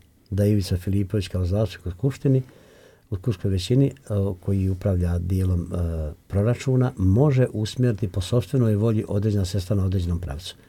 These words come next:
E, to više neće moći, sad će se morati malo drugačije, vjerojatno se planira sredstva, naprosto proće kroz više filtera, da tako kažem, prije nego će biti potrošeno i na takav način će naravno biti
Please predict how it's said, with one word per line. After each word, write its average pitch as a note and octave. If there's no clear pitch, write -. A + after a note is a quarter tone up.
E, A#2+
to -
više F#2
neće F#2
moći, F#2
sad F2+
će -
se -
morati F2
malo E2+
drugačije, F2+
vjerojatno F#2+
se F2+
planira G#2
sredstva, A2+
naprosto G#2
proće G#2+
kroz F#2+
više G#2+
filtera, G2
da F#2
tako F2+
kažem, F2+
prije F#2
nego F2
će F#2
biti F2+
potrošeno A2
i G#2+
na F#2+
takav G2+
način G2+
će -
naravno G2+
biti G2